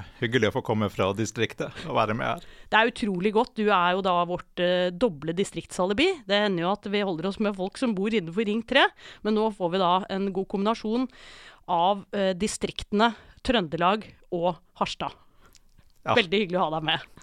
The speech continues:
Speaker 1: Takk for at jeg fikk komme.
Speaker 2: <laughs> De som ikke kjenner deg så godt fra før, eh, jeg skal gi en kort, eh, biografi. Du har altså embetseksamen fra Universitetet i Tromsø. Du har vært, eh, advokatfullmektig. Du har,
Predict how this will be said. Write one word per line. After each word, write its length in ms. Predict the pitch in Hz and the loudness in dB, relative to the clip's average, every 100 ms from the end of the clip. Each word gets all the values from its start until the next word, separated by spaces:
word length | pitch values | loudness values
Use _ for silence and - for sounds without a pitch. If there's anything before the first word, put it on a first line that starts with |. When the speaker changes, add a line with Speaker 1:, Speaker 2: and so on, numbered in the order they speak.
| - | -6
Speaker 1:
Takk 180 | - - | -4 0
for 80 | |
at 80 | 123 | 0
jeg 100 | 120 | 0
fikk 100 | 120 | -2
komme. 180 | 127 143 - - | -4 -6 -10 -10
Speaker 2:
<laughs> 560 | 240 - - - - | -10 -12 -16 -12 -6
De 160 | 202 233 | 0 0
som 140 | 294 294 | 2 0
ikke 220 | - 240 | 0 0
kjenner 240 | 247 185 | 0 2
deg 260 | 180 202 208 - | 2 4 2 -2
så 100 | 214 | -6
godt 140 | 165 | -4
fra 140 | - 202 | -4 -2
før, 320 | 226 269 285 | 2 2 2
eh, 280 | 202 202 190 | -2 0 -2
jeg 20 | |
skal 140 | - 185 | -2 -2
gi 80 | |
en 100 | 170 | -2
kort, 300 | 190 170 - - | -4 -10 -12 -6
eh, 240 | 170 170 170 | -2 0 -2
biografi. 640 | 165 170 180 - 254 381 _ - - - - - - | -4 -4 -4 0 0 0 _ -20 -20 -20 -20 -20 -10
Du 140 | 170 185 170 | -6 -4 -2
har 280 | 170 165 147 | -2 -2 -2
altså 320 | - - 156 156 156 156 156 156 151 | -6 -8 -6 -4 -4 -4 -4 -6 -6
embetseksamen 720 | 185 139 - 156 180 170 202 196 | -6 -6 -10 -6 -4 0 -2 -2
fra 360 | - 175 180 | -2 0 0
Universitetet 480 | 175 175 - 175 170 | -2 -6 -6 -6 -6
i 40 | - | -2
Tromsø. 360 | 247 160 254 523 - - _ - - - - - - | -2 2 4 2 0 -20 _ -20 -20 -20 -20 -20 -6
Du 60 | 185 | 0
har 100 | 185 | 2
vært, 260 | 175 165 _ 180 | 0 -2 _ -2
eh, 80 | |
advokatfullmektig. 840 | 165 180 - 214 - 240 233 277 330 - - 180 | -2 -2 -2 -2 0 -2 0 0 0 -2 -12 -8
Du 200 | 208 190 | -4 -2
har, 420 | 196 185 185 | -2 0 0